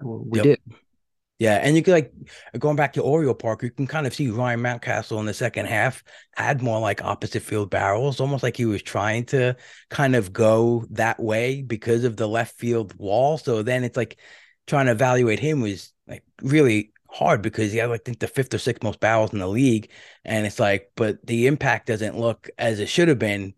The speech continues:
Speaker 2: because of left field. But then it also affected his approach. And then I think, you know, I think there's some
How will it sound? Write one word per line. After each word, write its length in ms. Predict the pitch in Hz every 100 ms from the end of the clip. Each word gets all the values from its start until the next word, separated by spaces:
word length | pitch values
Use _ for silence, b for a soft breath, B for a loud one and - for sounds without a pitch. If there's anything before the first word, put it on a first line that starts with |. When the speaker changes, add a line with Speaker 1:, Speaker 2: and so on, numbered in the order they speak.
| _
Speaker 2:
because 360 | 98 - 170 143
of 140 | 101
left 240 | 107 101
field. 260 | - 104 98
But 120 | 110
then 120 | 131
it 80 | 127
also 400 | 147 156 151 131
affected 380 | 120 131 127 127
his 100 | 123
approach. 460 | 110 - 190 110 - B B -
And 120 | 123
then 160 | 120 -
I 80 | 147
think, 240 | 156 156 -
you 80 | 151
know, 260 | 123 113 -
I 80 | 127
think 200 | 160 156
there's 200 | 123 -
some 480 | 143 131 123 107